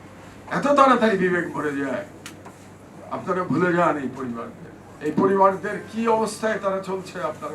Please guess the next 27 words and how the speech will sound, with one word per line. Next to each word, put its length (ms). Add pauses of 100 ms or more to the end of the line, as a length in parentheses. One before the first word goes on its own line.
(120)
খবর 180
রাখেন 360
না। 180 (1080)
এই 140
পরিবারদের 680 (380)
দুটি 280
নালিশ 380
আমার 260
কাছে 220
ঘটে 260
গেছে, 260 (580)
রাজনীতিবিদদের 760
নামে 240
নালিশ 260 (100)
করে 180
গেছে 260 (840)
এবং 200
সরকারের 580
বিরুদ্ধে 380
নালিশ 280 (140)
করে 120
গেছে। 300 (580)
রাজনীতিবিদদের 760
বিরুদ্ধে 360
তাদের 340
নালিশ 400
হলো 280